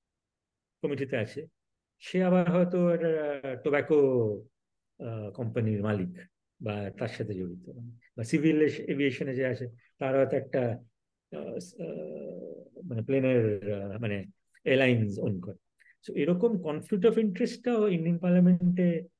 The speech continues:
আহ, একটু বেশিভাবেই আছে, আর সেইটা এখনো পর্যন্ত কিন্তু খুব ভালোভাবে এটার কোনো মানে সেটাকে স্ট্রেটেন আউট করা বা সেটার কোনো সলিউশন ভাবা হয়। এটা ইনফ্যাক্ট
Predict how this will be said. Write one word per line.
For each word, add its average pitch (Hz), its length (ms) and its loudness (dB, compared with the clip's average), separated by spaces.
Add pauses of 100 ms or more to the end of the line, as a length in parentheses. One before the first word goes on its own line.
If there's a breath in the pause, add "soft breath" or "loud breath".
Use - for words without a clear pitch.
(300)
আহ, 104 760 -10 (140)
একটু - 220 -10
বেশিভাবেই 156 720 0
আছে, 160 220 -4
আর 175 60 -2
সেইটা 170 920 -2 (100)
এখনো 151 300 -4
পর্যন্ত 151 380 -2
কিন্তু 127 640 -4 (600 soft breath)
খুব 113 300 -12 (480)
ভালোভাবে 117 760 0 (720)
এটার 113 280 -6
কোনো 107 420 -6 (420)
মানে 110 140 -6
সেটাকে 104 400 -4
স্ট্রেটেন 107 340 -6
আউট 104 200 -2
করা 104 300 -4
বা 98 100 -6
সেটার 98 260 -8
কোনো 98 160 -6
সলিউশন 92 520 -6 (480)
ভাবা 95 200 -2
হয়। 95 220 -4
এটা 113 360 0
ইনফ্যাক্ট 117 540 -4